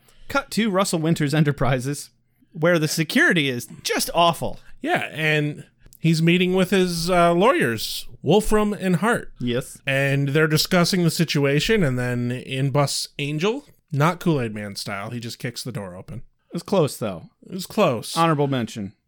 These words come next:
Speaker 2: The doors stayed on their hinges, so.
Speaker 1: They did.
Speaker 2: But yeah, Russell's like, "Blah, blah, blah, I'm superior, blah, blah, blah.
Speaker 1: I'm
Speaker 2: I
Speaker 1: Russell."
Speaker 2: follow rules, I pay taxes,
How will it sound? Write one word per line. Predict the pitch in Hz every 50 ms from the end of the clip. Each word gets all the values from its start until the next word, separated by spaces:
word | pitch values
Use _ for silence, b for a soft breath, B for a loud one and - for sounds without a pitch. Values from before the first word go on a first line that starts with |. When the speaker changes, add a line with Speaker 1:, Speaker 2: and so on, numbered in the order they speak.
| _ -
Speaker 2:
The | 185 185 220
doors | 185 170 220 226 233 226 220 - -
stayed | - - 208 202 180 185
on | 175 170
their | 170 160
hinges, | 156 151 131 110 107 85 - -
so. | - - - 143 123 110 104 101 98 107 _ _ _ _ -
Speaker 1:
They | 143 147 143
did. | 135 127 95 - - _ b b b b b -
Speaker 2:
But | 196 196 180
yeah, | 190 185 180 170 143 127 120 113 101 107 - - - - - - - - - - 196 156 151
Russell's | 180 208 196 190 - 254 214 190 180 170 160
like, | 175 175 160 156 139 - - b b b b b b b b b b b _
"Blah, | 196 165 143 170 202 214 226 226
blah, | 214 214 196
blah, | 175 185 185 190 202 190 156 131 131 143 -
I'm | 131 160 156 156 170 180 175 165 160 160 160 160 156 156
superior, | - - - 143 - 185 170 165 151 135 131 127 131
blah, | 131 143 139 139
blah, | 143 143
blah. | 127 143 143 139 139 127 120 117
Speaker 1:
I'm | 214 233 226 240 285 269 208 175
Speaker 2:
I | 190 156 156 160 165 165
Speaker 1:
Russell." | 175 - 233 185 175 160
Speaker 2:
follow | 156 151 143 135 147
rules, | 175 170 165 170 156 139 139 135 147
I | 160 165
pay | 160 - 170 165 156
taxes, | 147 - 175 151 151 - - - 143 131 135 139